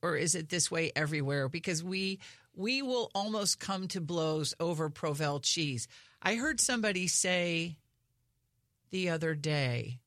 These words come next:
was it, no, it wouldn't have been here. Um, wouldn't have been on K T R S. It might have just been on social media. Somebody saying,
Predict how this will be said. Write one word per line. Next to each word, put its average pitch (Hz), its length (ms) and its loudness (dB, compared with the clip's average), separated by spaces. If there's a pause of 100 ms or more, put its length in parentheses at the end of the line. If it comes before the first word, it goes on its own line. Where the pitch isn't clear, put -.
was 160 180 0
it, 160 180 -2 (1120)
no, 123 280 2
it 104 100 -2
wouldn't 131 200 -2
have 120 80 -4
been 113 140 -2
here. 107 400 -4 (560)
Um, 143 460 2
wouldn't 151 200 0
have 127 80 0
been 120 100 0
on 113 140 0
K 107 180 -4
T 113 160 -4
R 95 120 -2
S. - 220 -4 (420)
It 170 100 -2
might 190 180 0
have 175 100 -2
just 156 180 0
been 151 100 2
on 135 120 2
social 127 340 2
media. 127 320 0
Somebody 165 340 2
saying, 139 540 2